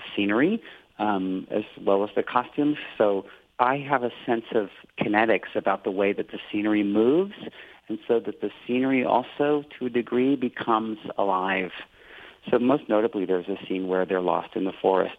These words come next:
and the trees that it's around them become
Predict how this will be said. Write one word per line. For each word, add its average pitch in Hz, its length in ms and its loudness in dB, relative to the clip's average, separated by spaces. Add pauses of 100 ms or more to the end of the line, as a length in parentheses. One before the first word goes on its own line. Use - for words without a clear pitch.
and 98 140 -4
the 98 60 -4
trees 113 600 0 (800)
that 101 100 0
it's 98 180 -6
around 131 360 2
them 95 280 -4
become 104 680 -2